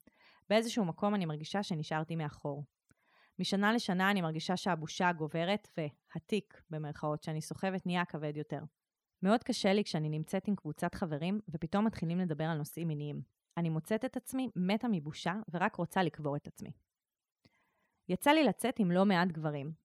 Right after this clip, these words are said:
עם חלקם היו לי התנסויות מיניות, אפילו מאוד חיוביות. אבל שום דבר לא החזיק והמשיך למערכת יחסים רצינית. העניין מאוד מתסכל אותי, וגורם לי להרגיש חסרת ביטחון מול גברים שאני יוצאת איתם,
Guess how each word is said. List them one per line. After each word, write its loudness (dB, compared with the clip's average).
עם 0
חלקם 2
היו 4
לי 4
התנסויות -2
מיניות, -2
אפילו -4
מאוד 0
חיוביות. -4
אבל 2
שום -2
דבר 4
לא 6
החזיק -2
והמשיך -4
למערכת -2
יחסים -6
רצינית. -10
העניין 4
מאוד 4
מתסכל -4
אותי, -6
וגורם 0
לי 2
להרגיש 0
חסרת -4
ביטחון -2
מול -2
גברים -4
שאני -2
יוצאת -6
איתם, -6